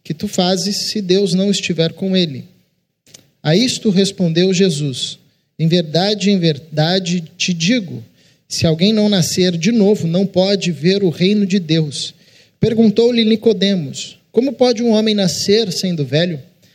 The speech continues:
Porventura pode voltar ao ventre materno e nascer segunda vez?" Respondeu-lhe Jesus: "Em verdade, em verta-, em verdade te digo, quem não nascer da água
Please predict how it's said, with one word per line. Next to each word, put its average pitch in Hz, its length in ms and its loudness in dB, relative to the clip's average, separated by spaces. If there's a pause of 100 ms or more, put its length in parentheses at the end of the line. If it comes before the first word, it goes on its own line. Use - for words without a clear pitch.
(120)
Porventura 220 540 2
pode 214 640 2
voltar 185 480 2
ao 185 100 4
ventre 196 380 0
materno 185 720 0
e 170 40 -2
nascer 190 520 0 (300)
segunda 196 420 2
vez?" 220 480 -2 (320)
Respondeu-lhe 214 540 4
Jesus: 165 500 0
"Em 151 100 -2
verdade, 151 640 0
em 202 100 6
verta-, 156 500 0
em 160 60 -6
verdade 156 500 -2
te - 200 -6
digo, 240 400 2 (400)
quem 208 200 2
não 226 160 4
nascer 196 440 0
da 175 160 -2
água 185 640 0